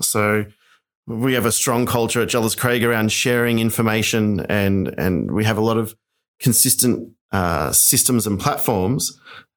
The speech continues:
uh, across the group. But we also understand that one size doesn't fit all. So give options. And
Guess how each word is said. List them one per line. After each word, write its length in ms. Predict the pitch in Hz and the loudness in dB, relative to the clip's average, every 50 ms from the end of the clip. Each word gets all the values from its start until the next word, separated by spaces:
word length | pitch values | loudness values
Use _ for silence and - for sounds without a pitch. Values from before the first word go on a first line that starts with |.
| _ - | _ -4
uh, 300 | 90 87 78 67 57 - | -2 0 0 0 -2 0
across 400 | - 107 - - - 104 - - | -2 -2 0 0 -2 0 -2 -2
the 80 | - 104 | -2 -4
group. 460 | 95 - 117 117 113 - - - - _ _ _ _ _ - | -2 0 0 0 0 -2 -4 -8 -16 _ _ _ _ _ -6
But 140 | 123 110 98 | -4 -2 0
we 160 | 120 120 117 | 0 2 2
also 340 | 117 123 117 - 127 117 117 | 0 0 0 -2 -2 0 0
understand 560 | 113 110 101 107 - - 120 113 110 107 107 | 0 0 0 0 -2 0 0 0 0 0 0
that 260 | 101 - - - - | 0 -2 -4 -10 -12
one 300 | - - 101 104 101 104 | -6 -2 -2 0 0 0
size 300 | - - 101 98 101 95 | 0 0 0 0 0 0
doesn't 240 | 95 95 92 85 64 | 0 0 0 -2 -2
fit 200 | - - 104 90 | -2 -2 0 0
all. 220 | 95 92 82 82 | 0 0 0 0
So 240 | - - 101 98 95 | -2 0 0 0 0
give 280 | 98 95 - 123 90 - | -2 -2 -4 -2 0 0
options. 600 | - 95 95 - - 113 92 85 82 92 - - | -2 -2 -2 0 0 2 2 2 0 -2 -2 -2
And 340 | - 120 117 110 110 110 104 | -2 -2 0 0 0 0 -2